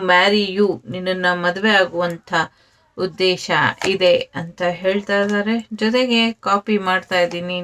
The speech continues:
ನೀನೇನ್ ಮಾಡ್ತೀಯೋ ಅದೇ ಮಾಡ್ತೀನಿ" ಅನ್ನುವಂಥದ್ದು. ಜೊತೆಗೆ ಬ್ಯೂಟಿಫುಲ್ ಫೇಸ್ ಅಂತೆ ನಿಮ್ದು, ಅದು ಯಾವಾಗ್ಲೂ ಅವ್ರ ತಲೆಯಲ್ಲಿ ಸುತ್ತುತ್ತಾನೆ ಇರುತ್ತಂತೆ. ಅದು ನಿಮ್ಮ ಸೌಂದರ್ಯ ಅವ್ರ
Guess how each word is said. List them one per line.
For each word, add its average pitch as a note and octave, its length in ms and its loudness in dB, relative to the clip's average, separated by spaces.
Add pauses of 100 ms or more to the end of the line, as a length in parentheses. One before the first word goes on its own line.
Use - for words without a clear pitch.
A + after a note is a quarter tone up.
ನೀನೇನ್ F3 440 -4
ಮಾಡ್ತೀಯೋ E3+ 380 -4
ಅದೇ E3+ 160 2 (100)
ಮಾಡ್ತೀನಿ" E3 480 -6
ಅನ್ನುವಂಥದ್ದು. E3 600 -14 (1120)
ಜೊತೆಗೆ A#3 540 6 (400)
ಬ್ಯೂಟಿಫುಲ್ A#3+ 680 2 (240)
ಫೇಸ್ G#3 400 2
ಅಂತೆ G3+ 220 0 (140)
ನಿಮ್ದು, F3+ 320 -2 (240)
ಅದು F3+ 120 0 (140)
ಯಾವಾಗ್ಲೂ F#3 480 2
ಅವ್ರ F3 100 2 (120)
ತಲೆಯಲ್ಲಿ F3 440 0 (200)
ಸುತ್ತುತ್ತಾನೆ F3 540 -2 (140)
ಇರುತ್ತಂತೆ. E3 560 -4 (120)
ಅದು E3 200 -2 (240)
ನಿಮ್ಮ E3 380 -8 (1000)
ಸೌಂದರ್ಯ F3 720 2 (760)
ಅವ್ರ E3 120 2